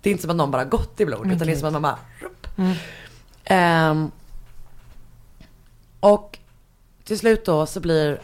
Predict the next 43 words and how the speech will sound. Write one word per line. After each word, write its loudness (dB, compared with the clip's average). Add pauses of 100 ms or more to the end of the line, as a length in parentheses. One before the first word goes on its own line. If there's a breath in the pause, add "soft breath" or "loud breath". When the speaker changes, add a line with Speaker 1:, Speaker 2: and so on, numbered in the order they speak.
(640)
Speaker 1:
Russ 0
Faria, 0 (360)
Russ -2 (120)
Faria -2 (100)
fri, -4
frisläppt. -4 (180)
Speaker 2:
Shit. -12 (1040 loud breath)
Alltså -2
om 2
det 2
är 2
någon 4
gång 0
man 4
vill 2
åka -2
dit 0
för -2
oskyldig -2
för -4
mord -6 (440 soft breath)
så 0
är 6
det 4
ju 2
nu -2 (140)
med 0
all 0
teknik. -8
Speaker 1:
Verkligen. 0 (380)
Om 2
man 4
någon 2
gång 2
vill 4
åka 0
dit -2
för 0
oskyldigt 0
i -2
mo-, -2
för -4
mord. -2